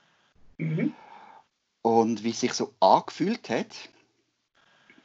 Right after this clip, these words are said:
Speaker 2: es ist einfach wo-, wirklich ein super schönes Gefühl, ein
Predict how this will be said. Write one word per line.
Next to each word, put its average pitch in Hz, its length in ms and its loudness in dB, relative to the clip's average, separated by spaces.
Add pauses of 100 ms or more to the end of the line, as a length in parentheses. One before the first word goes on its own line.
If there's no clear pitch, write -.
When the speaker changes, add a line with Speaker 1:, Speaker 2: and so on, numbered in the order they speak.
(140)
Speaker 2:
es - 140 -8
ist - 200 -4
einfach - 300 -6 (1120)
wo-, 113 200 -4
wirklich 110 320 -2 (240)
ein - 100 -8
super 139 360 -4
schönes 123 340 2
Gefühl, 147 340 -4
ein 170 80 -8